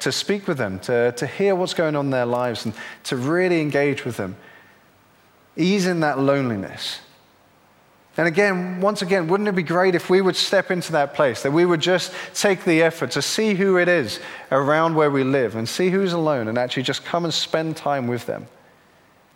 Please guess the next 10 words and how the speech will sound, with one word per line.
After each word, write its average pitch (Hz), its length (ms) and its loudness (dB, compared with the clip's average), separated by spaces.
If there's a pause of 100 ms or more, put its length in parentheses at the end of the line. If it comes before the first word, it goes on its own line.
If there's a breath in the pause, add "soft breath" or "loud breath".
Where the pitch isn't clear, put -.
to 156 140 0
invest 147 420 0
into 160 180 -2
their 135 140 2
lives, 117 420 0
to - 100 -10
take 165 380 -2
away 143 400 4 (100)
that 107 180 2
loneliness. 113 600 -4